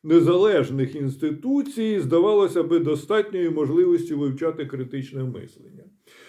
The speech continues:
Тому прошу і пропоную не ганьбити українців за результати голосування, а дослідити про факти і наслідки, щось без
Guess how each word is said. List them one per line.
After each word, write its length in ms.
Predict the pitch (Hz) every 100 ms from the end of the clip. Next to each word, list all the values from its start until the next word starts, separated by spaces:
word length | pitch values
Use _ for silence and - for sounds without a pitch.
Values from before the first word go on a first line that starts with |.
| - _
Тому 440 | 226 269 269 262
прошу 640 | 190 214 262 - - 196 190
і 120 | 196
пропоную 880 | 190 220 220 226 226 208 185 180 180
не 160 | 208
ганьбити 720 | 196 214 214 185 233 220 -
українців 960 | 175 165 165 170 147 131 120 - 127 120
за 160 | 135
результати 720 | 143 143 147 139 139 127 120 117
голосування, 1040 | 117 113 113 117 107 165 240 226 226 226 - - -
а 140 | 165
дослідити 920 | 170 190 175 185 190 160 247 247 233 220
про 320 | - 208 208
факти 840 | 208 - 220 180 131 - 147 139
і 60 | 147
наслідки, 920 | 147 202 254 - 214 214 - 190 180
щось 520 | - - 202 240 -
без 400 | 143 147 185 -